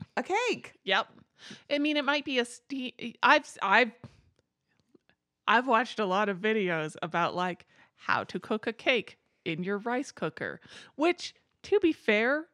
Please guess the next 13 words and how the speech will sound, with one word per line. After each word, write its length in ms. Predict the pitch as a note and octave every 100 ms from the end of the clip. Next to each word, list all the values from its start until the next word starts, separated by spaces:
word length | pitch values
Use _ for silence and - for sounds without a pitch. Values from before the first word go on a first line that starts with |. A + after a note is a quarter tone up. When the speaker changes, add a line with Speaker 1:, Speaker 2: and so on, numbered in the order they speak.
| _ -
Speaker 2:
is 180 | C4 B3
just 360 | D4 C#4+ - -
a 140 | B3+
heat 300 | B3 C#4 -
source 400 | B3+ G#3 G3+ -
and 180 | - A3+
a 40 |
Speaker 1:
Mm-hmm. 100 | G#3+
Speaker 2:
metal 280 | A3 A#3 G#3+
container, 640 | G3+ G3+ B3 A#3 E3 A#2+ - _ _ _ -
like 460 | G#3 A3+ G#3+ - - _ -
a 120 | G#3+
cauldron 640 | G#3 - G#3+ F3+ F#3+ E3+